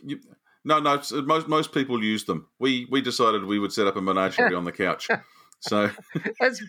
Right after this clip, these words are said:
Speaker 2: brilliant, Chris.
Speaker 1: <laughs>
Speaker 2: That
Speaker 1: so
Speaker 2: is
Speaker 1: there we go.
Speaker 2: so
Speaker 1: And
Speaker 2: good.
Speaker 1: that's, of course, surrounded by the birthday cake that they gave me
Speaker 2: Oh,
Speaker 1: as well.
Speaker 2: that's
Speaker 1: So
Speaker 2: really
Speaker 1: there you go.
Speaker 2: good. 'Cause
Speaker 1: Uh,
Speaker 2: you had a birthday on board, did you?
Speaker 1: Well, I, I, I,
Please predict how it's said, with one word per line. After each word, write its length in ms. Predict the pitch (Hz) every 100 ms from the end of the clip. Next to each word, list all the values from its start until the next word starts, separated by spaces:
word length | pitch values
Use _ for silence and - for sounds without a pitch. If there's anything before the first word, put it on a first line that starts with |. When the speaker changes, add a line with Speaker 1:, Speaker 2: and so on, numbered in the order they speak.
| -
Speaker 2:
brilliant, 380 | 185 170 131 -
Chris. 240 | 143 147 -
Speaker 1:
<laughs> 40 |
Speaker 2:
That 100 | 170 165
Speaker 1:
so 40 |
Speaker 2:
is 120 | 202
Speaker 1:
there 100 | 147
we 100 | 151 143
go. 40 | 208
Speaker 2:
so 60 |
Speaker 1:
And 100 | 202
Speaker 2:
good. 160 | 196 165
Speaker 1:
that's, 240 | 190 143
of 140 | - 151
course, 200 | 175 151
surrounded 380 | 165 165 156 135
by 160 | 151
the 120 | 139
birthday 360 | 123 135 - 120
cake 220 | 107 113 104
that 100 | 101
they 100 | 98
gave 260 | 98 90 87
me 100 | 90
Speaker 2:
Oh, 20 |
Speaker 1:
as 100 | 82
well. 140 | -
Speaker 2:
that's 180 | 76 - -
Speaker 1:
So 140 | 98
Speaker 2:
really 160 | 98 98
Speaker 1:
there 80 | 180
you 60 | 90
go. 200 | 90 85
Speaker 2:
good. 100 | -
'Cause 180 | 180 170 165 - -
Speaker 1:
Uh, 120 | 220 185
Speaker 2:
you 80 |
had 100 | 196
a 40 | 156
birthday 320 | 170 180 175
on 160 | 135 107
board, 200 | 104 98
did 120 | 107
you? 140 | 165 233 _ _ _ _ _ _ _ _ _ _ _ _ _ _ _ _ _ -
Speaker 1:
Well, 260 | 156 160 -
I, 120 | 139
I, 160 | 139 135
I, 360 | 135 123 120